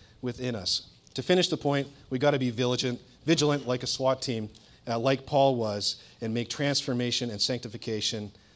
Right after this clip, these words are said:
our own because Jesus had ma-, has made us his own. Let's move on as I try to, are you, is this too fast? I don't know.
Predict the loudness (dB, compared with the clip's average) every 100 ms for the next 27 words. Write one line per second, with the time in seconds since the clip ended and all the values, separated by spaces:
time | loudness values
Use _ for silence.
0 | _ -4 0 0 -2 -6 -6 -8 -10 -8
1 | -8 -8 -10 -10 -12 -12 -10 -10 -8 -8
2 | -8 -8 -8 -8 -8 -8 -4 -4 -2 -2
3 | -4 -8 -14 -10 -8 -4 -2 0 -4 -8
4 | -20 _ _ _ _ _ -6 -4 -4 -4
5 | -2 -4 -6 -6 -6 -4 -8 -6 -6 -4
6 | -6 -8